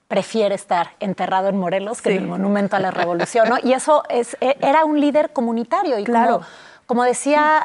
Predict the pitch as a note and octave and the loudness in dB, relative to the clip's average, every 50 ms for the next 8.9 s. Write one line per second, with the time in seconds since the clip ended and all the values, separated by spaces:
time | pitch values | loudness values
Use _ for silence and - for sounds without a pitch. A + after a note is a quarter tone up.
0 | - - C4 B3 A#3+ A#3+ A#3 - C#4+ C#4 C#4 D#4+ C4 D4 C4 - C#4+ C#4+ D4 D#4+ | -2 -4 -4 -2 -2 -2 0 0 -2 0 0 0 0 0 -2 0 0 0 2 2
1 | D#4+ D#4 B3+ G3+ - - - - - _ - C4+ E4 G4 G4+ G4 G#4+ G#4 G4 F4 | 4 2 2 0 -2 -8 -20 -20 -12 _ -2 0 0 2 2 2 2 0 0 -2
2 | - - - D4+ E4+ E4 - B3 - - G3 - A#3 B3 D#4 D4+ - G4+ - - | -4 -2 -2 -2 -2 -2 -4 -6 -4 -4 -2 0 0 0 0 0 0 -2 -2 0
3 | C#4+ B3 A3 - A3 - - A3 - - B3+ B3+ B3 C4 C4+ C#4+ - - - B3+ | 0 0 0 -2 -4 -4 -4 -4 -2 0 0 0 2 2 2 2 0 -2 -2 0
4 | C4 C4 C4 B3+ C4+ C4 C4+ C#4 C#4 C#4 A#3+ B3+ C#4+ D4 - D#4+ D#4+ - C4 - | 0 2 2 2 2 2 2 2 0 0 0 0 0 0 0 -2 -2 -2 -4 -4
5 | - G#3+ G#3+ A#3 B3 - C4+ A#3+ A#3 - - A#3+ - - D4 E4 F#4 F#4 - A#3 | -2 -2 0 -2 -2 -2 -2 -4 -2 -4 -6 -8 -6 -2 0 0 0 0 -2 -4
6 | G#3+ G#3 A#3 A#3+ A#3+ B3+ B3 - - - - F#3 F3 - - F#3+ - - - - | -4 -2 -2 -2 -2 -4 -4 -6 -8 -6 -6 -6 -6 -6 -8 -12 -12 -14 -16 -20
7 | - - - _ - A#3 A3+ A#3 A3+ - - A#3+ A#3+ B3+ C#4 D4+ E4+ G#4 G#4 - | -20 -20 -14 _ -2 0 0 0 0 0 0 2 4 4 6 4 4 4 2 0
8 | - A#3+ G#3 F#3 - G#3 - - G3+ G3 - G#3+ G3+ G3 G#3 A3+ A#3 | -2 -2 -2 -2 -4 -4 -4 -4 -4 -4 -2 -2 0 0 0 -2 -4